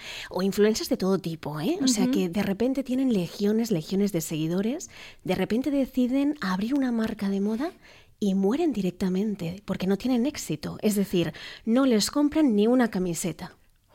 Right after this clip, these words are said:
Speaker 1: Y esto pasa, y esto es porque realmente no ha habido un estudio previo, lo que tú comentas muy
Speaker 2: Ujú.
Speaker 1: bien, un nicho. Sobre todo yo creo que han trabajado mucho, por ejemplo, una parte que se ha explotado muchísimo de las camisetas.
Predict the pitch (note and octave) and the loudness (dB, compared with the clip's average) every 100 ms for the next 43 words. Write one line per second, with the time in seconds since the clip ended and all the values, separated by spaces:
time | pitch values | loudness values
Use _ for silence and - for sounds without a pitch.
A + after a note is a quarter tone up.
0 | _ _ G3+ A3 D4 G#4 G4+ - - - | _ _ -2 -2 -2 -6 -6 -4 -6 -2
1 | A3+ B3+ - D#4 - G3 F#3 F3+ F#3+ A3 | 2 2 2 -4 -2 -2 -2 -2 0 0
2 | A3+ A#3 A3+ D#4 - - - F3 F#3 G#3 | 0 0 0 -2 -8 -16 -4 0 2 2
3 | F3 E3 G3+ F#3 E3+ A3+ B3+ B3 C4 A#3+ | 0 -2 0 0 0 2 2 4 2 2
4 | - - E4 E4 C4 B3+ F3 F3+ A#3+ B3 | -2 -6 -4 0 2 4 4 4 4 4
5 | A3 F#3+ G#3+ A#3 C4 F#3 D#3 G3 B3+ A#3+ | 2 4 2 2 0 0 0 0 2 2
6 | B3+ C4 G3+ F3+ D#3+ - - - F#3 A#3+ | 0 0 0 0 -2 -12 -16 -4 -2 0
7 | A3+ A#3 A3 A3 A3+ - B3 D4 D4 - | 0 0 0 2 2 0 -2 -4 -8 -6
8 | F#3 G#3 G#3+ F#3+ G3+ G3+ A#3+ C4+ F3+ E3 | -4 0 0 0 -4 -4 -6 -4 -6 -6
9 | - F#3+ F#3 F#3+ E3+ G3 B3 B3+ F3 D#3 | -4 -2 0 0 0 -2 -2 -2 -2 -2
10 | - D#3 - F3 - - | -4 -6 -6 -8 -10 -16